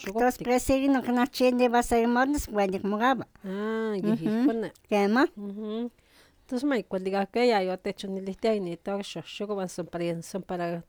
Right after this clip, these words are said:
Speaker 2: tlacualtzintli servir.
Speaker 1: Ah, quema.
Speaker 2: Ah, entonces, cuál diga que todos los ojamatimie.
Speaker 1: Mochila.
Speaker 2: Te va a hacer, te motogat.
Speaker 1: Ne, ah, que na cocote, so,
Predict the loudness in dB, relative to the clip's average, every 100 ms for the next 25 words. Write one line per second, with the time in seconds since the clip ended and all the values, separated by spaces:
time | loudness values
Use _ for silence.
0 | _ -8 -8 -4 0 0 -2 -6 -4 -4
1 | -2 -2 -4 -10 -2 2 2 4 6 8
2 | 6 2 -8 _ -8 -6 -4 -4 -4 -6
3 | -8 -8 -8 -8 -2 -2 -2 -6 -6 -10
4 | -6 -6 -4 -6 -6 -8 -6 -4 -6 -6
5 | -4 -2 0 2 4 2 0 -20 _ _
6 | _ _ _ _ _ -6 -2 0 0 0
7 | -2 0 -2 -4 -6 -6 -2 -4 -6 -20
8 | _ -20 -20 _ _ 2 6 4 4 2
9 | 2 2 0 0 -2 -2 -4 -2 -2